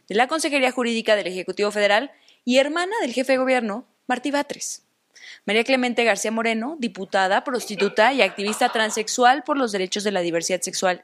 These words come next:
en México, y María Estela Ríos González, consejera jurídica de la presidencia y ex consejera jurídica del gobierno de la Ciudad de México entre dos mil y dos mil seis, cuando amlo fue jefe de gobierno.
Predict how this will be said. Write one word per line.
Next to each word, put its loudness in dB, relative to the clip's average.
en -2
México, 0
y 0
María 0
Estela 0
Ríos -4
González, -2
consejera -4
jurídica -4
de 2
la -4
presidencia -4
y 0
ex 0
consejera 2
jurídica 0
del 2
gobierno 0
de -2
la -2
Ciudad -4
de -6
México -6
entre -6
dos -4
mil -4
y -4
dos -2
mil 0
seis, 0
cuando 2
amlo 0
fue -2
jefe -4
de -2
gobierno. -4